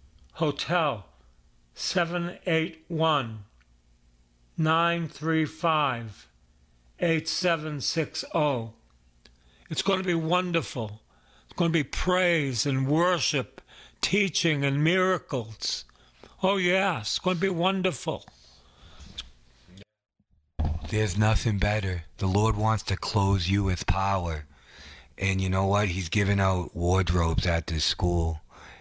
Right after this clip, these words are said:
Speaker 2: It's how I, it's how I was converted. It's how I was caught. Just go to days of glory dot org.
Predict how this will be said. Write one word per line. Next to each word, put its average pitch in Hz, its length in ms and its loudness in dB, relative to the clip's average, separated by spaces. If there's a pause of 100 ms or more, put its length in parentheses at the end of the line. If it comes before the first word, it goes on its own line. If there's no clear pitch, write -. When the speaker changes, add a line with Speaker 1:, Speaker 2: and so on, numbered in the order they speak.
(100)
Speaker 2:
It's - 100 -6
how 95 140 4
I, 95 420 2
it's 98 140 -4
how 92 140 4
I 90 160 2
was 92 200 0
converted. 90 440 2
It's 85 120 -4
how 92 140 2
I 90 160 2
was 85 200 0
caught. 82 440 0
Just - 180 -2
go 110 140 2
to 107 80 2
days 101 340 0
of 101 80 0
glory 98 300 2
dot 92 260 2
org. 92 400 0